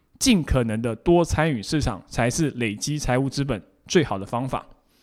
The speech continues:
好，那我们来帮大家总结啊，这本书的四大重点。第一个，投资真的要尽早，不然光是每年的通膨就会让我们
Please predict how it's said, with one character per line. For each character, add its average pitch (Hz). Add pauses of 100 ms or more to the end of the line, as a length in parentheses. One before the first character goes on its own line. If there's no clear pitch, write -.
(440)
好， 185 (160)
那 170
我 147
们 139
来 127
帮 156
大 156
家 156
总 123
结 123
啊， 117
这 151
本 139
书 147
的 131
四 180
大 151
重 143
点。 117 (540)
第 220
一 233
个， 160 (280)
投 -
资 208
真 180
的 160
要 143
尽 139
早， 104 (320)
不 202
然 170
光 170
是 170
每 139
年 117
的 120
通 143
膨 117
就 143
会 143
让 143
我 120
们 104